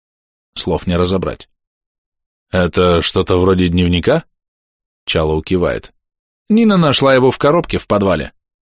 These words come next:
Был засунут поглубже, наверное, чтобы старик не нашёл. Она вырвала чистые страницы из книжек. Ещё там лежали шариковые ручки, простые Байро Бик в оранжевом корпусе.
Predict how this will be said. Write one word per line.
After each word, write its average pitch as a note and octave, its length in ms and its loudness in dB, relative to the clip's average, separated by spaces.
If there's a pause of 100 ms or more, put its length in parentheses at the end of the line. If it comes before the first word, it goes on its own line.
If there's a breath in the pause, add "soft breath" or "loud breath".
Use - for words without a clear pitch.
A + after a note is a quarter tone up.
(160)
Был C3+ 200 4
засунут B2+ 500 2
поглубже, C3+ 540 -2 (420)
наверное, B2+ 420 2
чтобы A#2 260 0
старик C#3 320 0
не F#2+ 100 0
нашёл. D#2 380 -4 (580)
Она F3 280 2
вырвала D3+ 440 4
чистые C3+ 420 2
страницы D3 560 0
из F2 160 -4
книжек. E2+ 460 -8 (580)
Ещё D3 320 2
там C3 160 2
лежали A2+ 360 2
шариковые B2 520 2
ручки, D#3 380 -2 (320)
простые C3+ 440 2
Байро G2+ 340 2
Бик D3+ 200 -2
в A2+ 60 2
оранжевом G2+ 500 0
корпусе. - 500 -2